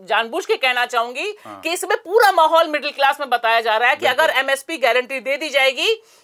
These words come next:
Speaker 1: तो आपकी थाली महंगी हो जाएगी, आपको सब्जी महंगा मिलेगा, आपको अनाज महंगा मिलेगा। इस तरह के अनगिनत
Speaker 2: और,
Speaker 1: WhatsApp
Speaker 2: और
Speaker 1: वीडियोज
Speaker 2: मुकुल,
Speaker 1: आ
Speaker 2: इसकी
Speaker 1: रहे
Speaker 2: नहीं,
Speaker 1: हैं।
Speaker 2: उसकी वजह क्या है मैं आपको बताता हूँ। उसकी वजह ये है, जिसका जिक्र अभी
Speaker 1: और
Speaker 2: भाषा
Speaker 1: एक चीज
Speaker 2: करें।
Speaker 1: अभी सर मैं भूल जाऊं,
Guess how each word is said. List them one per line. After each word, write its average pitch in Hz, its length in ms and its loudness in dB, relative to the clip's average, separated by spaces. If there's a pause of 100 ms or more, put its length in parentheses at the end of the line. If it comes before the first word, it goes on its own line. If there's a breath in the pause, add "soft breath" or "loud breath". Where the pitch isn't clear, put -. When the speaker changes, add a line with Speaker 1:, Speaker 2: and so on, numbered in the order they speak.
(160 soft breath)
Speaker 1:
तो 311 60 4
आपकी 359 360 4
थाली 302 320 2
महंगी 269 280 -2
हो 247 140 2
जाएगी, 247 360 2
आपको 285 380 4
सब्जी 277 300 -4
महंगा 269 360 0
मिलेगा, 254 340 0
आपको 254 280 2
अनाज 254 380 2 (100)
महंगा 240 300 -4
मिलेगा। 262 400 0 (240 loud breath)
इस 330 140 -8
तरह 339 180 4
के 359 140 -4
अनगिनत 359 840 -2
Speaker 2:
और, 269 120 2
Speaker 1:
WhatsApp 220 220 4
Speaker 2:
और 196 140 4
Speaker 1:
वीडियोज 202 180 2
Speaker 2:
मुकुल, 277 140 4
Speaker 1:
आ 247 100 4
Speaker 2:
इसकी 240 60 2
Speaker 1:
रहे 240 100 2
Speaker 2:
नहीं, 233 140 2
Speaker 1:
हैं। 165 260 -6
Speaker 2:
उसकी 190 280 -6
वजह 160 280 2
क्या 185 180 0
है 147 60 -2
मैं 135 80 -4
आपको 113 240 -6
बताता 101 360 -10
हूँ। 107 40 -14
उसकी - 180 -14
वजह 127 280 0
ये 127 240 -2
है, 113 260 -10
जिसका 117 220 -8
जिक्र 135 220 -8
अभी 117 120 -6
Speaker 1:
और - 80 4
Speaker 2:
भाषा 370 180 2
Speaker 1:
एक - 80 -2
चीज 494 80 2
Speaker 2:
करें। 480 100 4
Speaker 1:
अभी 330 180 0
सर 269 200 0
मैं 269 160 -2
भूल 294 180 -8
जाऊं, 285 320 0